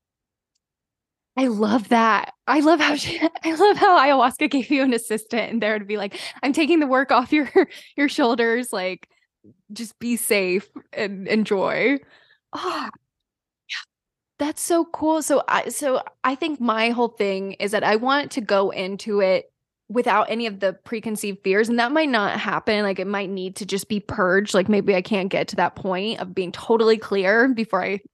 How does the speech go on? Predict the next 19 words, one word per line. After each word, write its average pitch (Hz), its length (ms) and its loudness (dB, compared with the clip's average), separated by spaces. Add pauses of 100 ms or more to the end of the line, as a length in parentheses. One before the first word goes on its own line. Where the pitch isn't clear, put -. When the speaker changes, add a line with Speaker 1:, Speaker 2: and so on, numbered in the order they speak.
Speaker 1:
go 190 220 2
into 202 400 0
it. 269 300 2 (480)
Um, 196 520 -2 (160)
but 220 100 0
I 220 80 2
think, 269 220 -4
like, 302 300 -4 (260)
I 220 80 -6
don't 349 160 2
know 403 140 4
why 247 380 2
I 190 80 2
just 214 260 -8
go 220 180 2
into 233 220 0
it 190 40 0
being 190 120 -4
like, 165 180 -8